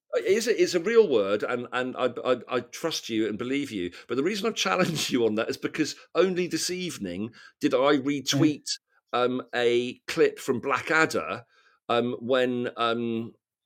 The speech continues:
Speaker 1: Hugh Laurie's character is chatting with Doctor Johnson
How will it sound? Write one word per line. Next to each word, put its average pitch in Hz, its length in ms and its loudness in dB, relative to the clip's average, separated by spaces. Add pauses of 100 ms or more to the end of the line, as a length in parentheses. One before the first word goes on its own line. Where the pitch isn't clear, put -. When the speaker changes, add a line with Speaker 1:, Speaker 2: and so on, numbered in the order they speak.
Speaker 1:
Hugh 143 260 2
Laurie's 131 380 6
character 101 680 2 (280)
is 107 240 0
chatting 113 640 -4
with 110 220 0
Doctor - 280 0
Johnson 104 640 0